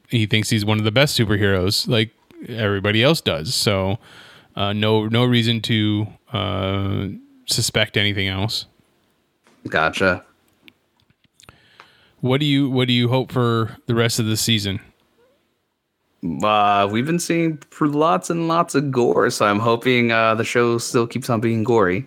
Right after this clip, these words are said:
Speaker 1: <laughs> I mean, it, it, it's a, it's definitely a weird juxtaposition when you're, you're watching something that's animated like this, right?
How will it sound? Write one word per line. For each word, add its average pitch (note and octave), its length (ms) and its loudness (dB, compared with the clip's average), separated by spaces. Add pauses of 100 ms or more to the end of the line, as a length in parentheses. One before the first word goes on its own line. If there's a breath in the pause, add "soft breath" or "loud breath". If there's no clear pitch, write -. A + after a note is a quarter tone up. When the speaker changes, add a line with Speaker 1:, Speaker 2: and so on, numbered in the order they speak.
Speaker 1:
<laughs> - 120 -10
I C3 840 0
mean, D#3+ 200 2
it, C3+ 140 0
it, C3+ 280 0
it's C3+ 180 0
a, C#3 100 2 (640)
it's C#3+ 240 -2
definitely D#3+ 720 0 (1120 soft breath)
a B2+ 100 4
weird C3+ 480 2
juxtaposition A#2+ 840 0
when G#2+ 220 0
you're, G#2+ 140 -2
you're A2 220 -2
watching G#2+ 360 0
something G#2 260 -2
that's G2 320 -4
animated G2 520 0
like F2+ 180 -4
this, - 220 -4
right? G#2 380 0